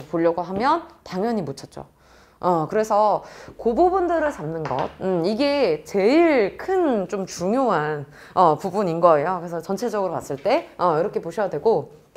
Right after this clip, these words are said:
그 다음에 또 중요한 게 있어요. 당연히 플러스 마이너스 이거 나누셔야 되는데,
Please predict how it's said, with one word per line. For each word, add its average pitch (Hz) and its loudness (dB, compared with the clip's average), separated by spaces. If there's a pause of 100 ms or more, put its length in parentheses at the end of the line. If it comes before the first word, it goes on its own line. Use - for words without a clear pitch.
(440)
그 180 -8
다음에 220 2
또 220 -8
중요한 196 -8
게 139 -4
있어요. - -12 (480)
당연히 302 0
플러스 381 -2
마이너스 262 -2
이거 190 -4
나누셔야 202 -2
되는데, 165 -2